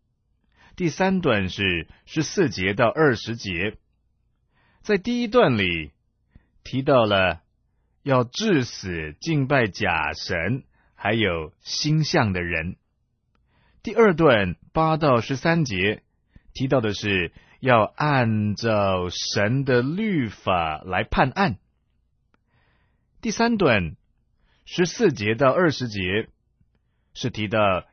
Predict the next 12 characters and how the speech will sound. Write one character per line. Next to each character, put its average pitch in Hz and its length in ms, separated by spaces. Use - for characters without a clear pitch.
要 135 220
选 90 600
立 113 380
合 117 460
神 113 420
心 185 420
意 175 180
的 98 140
人 92 580
来 104 160
做 123 300
王。 90 280